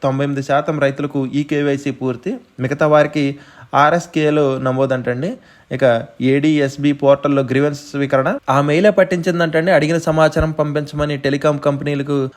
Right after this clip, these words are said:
అందులో ఆరు వందల పదిహేను ఫోన్ నెంబర్ వివరాలు ఉంటండి. హార్డ్ డిస్క్ ధ్వంసం చేసిన ఆ మెయిల్ సంగతి మరిచారు. మావోయిస్టుల సమాచారం కోసం అంటూ లేఖ రాసి చిక్కుల్లో పడ్డ ప్రభాకర్ బృందం.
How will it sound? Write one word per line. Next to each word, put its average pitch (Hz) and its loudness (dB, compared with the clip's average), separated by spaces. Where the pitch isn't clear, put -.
అందులో 143 2
ఆరు 143 4
వందల 147 -2
పదిహేను 139 0
ఫోన్ 151 0
నెంబర్ 160 0
వివరాలు 139 0
ఉంటండి. 135 -4
హార్డ్ 139 2
డిస్క్ 147 -4
ధ్వంసం 139 -2
చేసిన 151 -2
ఆ 131 0
మెయిల్ 139 -2
సంగతి 147 -6
మరిచారు. 135 -2
మావోయిస్టుల 139 2
సమాచారం 151 0
కోసం 143 -2
అంటూ 143 -2
లేఖ 135 0
రాసి 151 0
చిక్కుల్లో 143 -2
పడ్డ 135 4
ప్రభాకర్ 135 4
బృందం. 120 -2